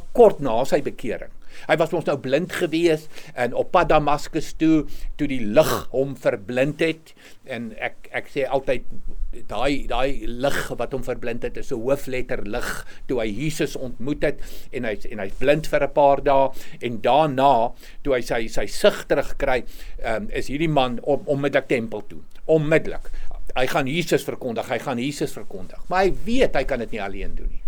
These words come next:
En, en dis, dis die deel van, van Paulus wat, wat min mense van weet.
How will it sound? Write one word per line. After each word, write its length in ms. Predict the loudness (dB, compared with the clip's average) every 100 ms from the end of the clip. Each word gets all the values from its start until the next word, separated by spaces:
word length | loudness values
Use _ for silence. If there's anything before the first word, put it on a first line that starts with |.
| 0 0 -4 -6 -10 -8 -6 -8 -6 -6
En, 140 | -4 -4
en 120 | -2
dis, 160 | 0 0 0
dis 160 | 0
die 140 | 0 -2
deel 300 | 4 4 4
van, 240 | 2 -2 -4
van 180 | -4 0
Paulus 320 | 0 0 0
wat, 160 | -4 -6 -18 -12 -4
wat 160 | -4
min 180 | -2 -4
mense 320 | -2 -4 -4
van 240 | -4 -4 -4
weet. 260 | -4 -6